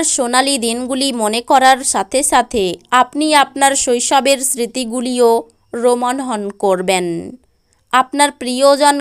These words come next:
ঘৃণা বর্ষণ করলেও আপনি প্রেমের প্রদর্শন করুন। ব্যবসার সঙ্গে আনন্দকে মেশাবেন না।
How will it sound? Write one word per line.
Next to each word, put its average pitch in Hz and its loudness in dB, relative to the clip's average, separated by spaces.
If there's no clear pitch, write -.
ঘৃণা 226 -2
বর্ষণ 240 0
করলেও 214 -2
আপনি 233 -2
প্রেমের 262 2
প্রদর্শন 233 -2
করুন। 190 0
ব্যবসার 311 2
সঙ্গে 277 0
আনন্দকে 247 -2
মেশাবেন 208 -2
না। 185 0